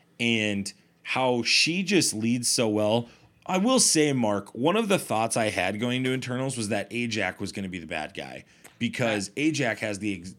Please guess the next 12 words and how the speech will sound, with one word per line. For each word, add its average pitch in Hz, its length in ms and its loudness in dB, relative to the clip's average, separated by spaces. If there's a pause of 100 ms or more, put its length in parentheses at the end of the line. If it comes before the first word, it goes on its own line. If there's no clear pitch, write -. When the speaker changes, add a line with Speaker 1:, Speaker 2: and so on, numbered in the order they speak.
Speaker 1:
direct 113 480 -4
access 107 460 -4
to 160 60 -12
the - 60 -10
Speaker 2:
That - 40 -10
was - 160 -6
my 92 40 -4 (120)
Speaker 1:
Celestials. 147 420 -2
Speaker 2:
thought, 220 180 -10 (100)
Speaker 1:
And 117 80 -6
Speaker 2:
too. 117 40 0
Speaker 1:
so 139 240 0